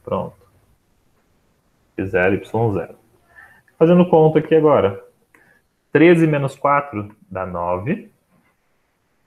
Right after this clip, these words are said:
Menos dois com menos um dá menos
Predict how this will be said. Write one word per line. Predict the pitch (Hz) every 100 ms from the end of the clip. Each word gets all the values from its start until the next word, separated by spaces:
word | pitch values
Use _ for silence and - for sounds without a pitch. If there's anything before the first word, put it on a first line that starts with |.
| _ _ _ _ _ _ _ -
Menos | 123 123 131 143 147 127
dois | 123 123
com | 123 127
menos | 120 127 110
um | 127 160
dá | 131 151 180 _ _ _ _ _ _ -
menos | 117 113 120 143 - _ _